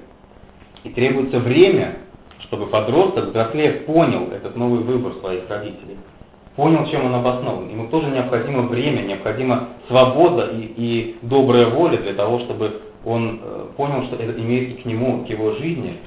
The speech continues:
какое-то прямое отношение. И, э, когда дети, м, не обладают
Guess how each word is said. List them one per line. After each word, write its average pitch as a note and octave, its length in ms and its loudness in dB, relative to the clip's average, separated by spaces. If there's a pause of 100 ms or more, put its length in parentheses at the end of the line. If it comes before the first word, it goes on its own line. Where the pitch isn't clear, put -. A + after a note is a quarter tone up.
(120)
какое-то B2 260 -4
прямое A#2 420 -2
отношение. A2+ 540 -8 (1900)
И, G#2+ 420 -4
э, - 160 -8 (540)
когда B2+ 680 2 (2500)
дети, B2+ 540 -4 (120)
м, G2+ 320 -12
не A#2 100 2
обладают B2 720 4